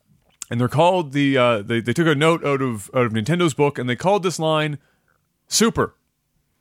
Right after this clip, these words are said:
So it's the twenty sixty, twenty seventy, twenty eighty Super, uh, which has a small, and I stress, small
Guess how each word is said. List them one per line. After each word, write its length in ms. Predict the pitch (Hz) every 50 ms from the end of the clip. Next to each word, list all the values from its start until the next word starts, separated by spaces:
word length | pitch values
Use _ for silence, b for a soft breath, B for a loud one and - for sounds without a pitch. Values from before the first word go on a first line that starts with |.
| b b b b b b b
So 200 | b - 127 127
it's 140 | 123 117 -
the 180 | 131 123 120 110
twenty 340 | - - 175 202 208 208
sixty, 520 | 175 - 196 180 - - 185 180 180 175 170
twenty 340 | - - 165 170 170 170 160
seventy, 840 | - 165 156 147 147 147 147 143 143 135 135 131 131 127 123 123
twenty 380 | 107 - - 143 147 147 143 -
eighty 340 | 123 131 127 123 123 120 117
Super, 580 | 110 - - 240 262 - - 123 110 127 - _ _ _ _ _ _ _ _ _ _ _ _ _ _ _ _ _ -
uh, 240 | 110 113 113 113 117
which 500 | 107 107 120 131 131 - - - - - _ - - -
has 280 | 110 117 123 131 127 117
a 120 | 127 123
small, 640 | 117 - - 170 175 196 214 226 226 220 208 180 - _ _ _ _ _ _ _ _ -
and 100 | 110 117
I 80 | 131 147
stress, 460 | - - 170 160 151 - - - - _ _ _ _ _ _
small 540 | - - 185 202 196 180 185 208 202 -